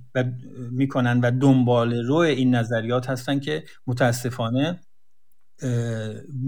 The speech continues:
نگاهشون خیلی نگاه سطحی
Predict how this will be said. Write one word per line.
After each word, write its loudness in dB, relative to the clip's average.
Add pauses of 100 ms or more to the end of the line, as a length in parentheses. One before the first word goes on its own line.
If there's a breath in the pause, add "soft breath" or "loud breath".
نگاهشون 4 (200)
خیلی 2
نگاه 4
سطحی -4